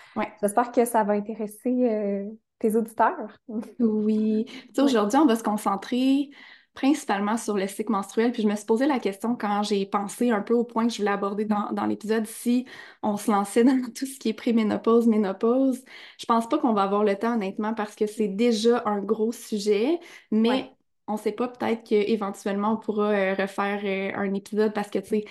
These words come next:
Speaker 1: cycle menstruel versus préménopause, ménopause, il y a quand même des <laughs> différences importantes, là. Fait
Speaker 2: Complètement.
Speaker 1: qu'aujourd'hui, on se concentre sur le cycle menstruel spécifiquement, puis éventuellement, on verra, là, si on peut aller creuser, euh,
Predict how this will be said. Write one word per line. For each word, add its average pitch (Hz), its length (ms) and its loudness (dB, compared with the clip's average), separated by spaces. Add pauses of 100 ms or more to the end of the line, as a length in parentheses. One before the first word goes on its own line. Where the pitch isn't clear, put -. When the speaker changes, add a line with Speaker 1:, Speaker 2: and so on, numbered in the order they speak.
(300)
Speaker 1:
cycle 262 240 0
menstruel 226 460 4
versus 214 400 0
préménopause, 220 560 -2
ménopause, 208 400 0
il - 20 2
y 208 40 0
a - 20 -2
quand 196 220 -2
même 208 200 2
des 202 120 0 (180)
<laughs> 214 240 -2
différences 247 120 -4
importantes, 220 680 0
là. 262 240 2
Fait - 220 -16
Speaker 2:
Complètement. 220 320 0
Speaker 1:
qu'aujourd'hui, 262 420 4
on 247 80 2
se 240 100 -4
concentre 240 380 0
sur 226 380 4 (120)
le 208 120 0
cycle 226 320 -4
menstruel 214 360 0
spécifiquement, 214 600 -2
puis 226 140 0
éventuellement, 190 500 -4
on 202 40 -4
verra, 196 300 -6
là, - 120 -4
si - 120 -12
on 202 80 -4
peut 202 140 -10
aller 202 160 -4
creuser, 196 580 -6
euh, 214 220 -6